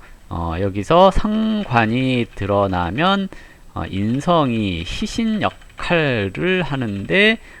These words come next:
억부로는 귀신이죠. 여기서 이제 어, 사람들이 좀 헷갈리고 고민하게 되는 경우가 있는데요. 격은 사회 적응론이고요. 억부는,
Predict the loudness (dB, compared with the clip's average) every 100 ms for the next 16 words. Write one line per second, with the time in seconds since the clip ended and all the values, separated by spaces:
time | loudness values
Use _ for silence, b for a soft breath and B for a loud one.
0 | -4 2 2 0 -10 -4 -2 0 0 2
1 | 2 0 -2 -4 -4 -6 -8 -6 -6 -6
2 | -8 -12 -16 -20 -20 -20 -8 0 0 2
3 | 2 2 2 0 B B B B -2 2
4 | 4 4 6 6 4 -2 -4 -4 -4 -6
5 | 0 2 2 2 0 -2 0 0 2 2
6 | 0 -2 -2 -2 -2 0 0 0 -2 -2
7 | 2 2 0 B B B 0 2 6 6
8 | 6 4 2 -2 B B B 0 4 6
9 | 6 6 4 2 -2 0 -2 0 -2 -2
10 | -2 0 2 2 0 -2 -2 -2 -2 -4
11 | -8 B B B 0 0 0 0 2 2
12 | 2 2 0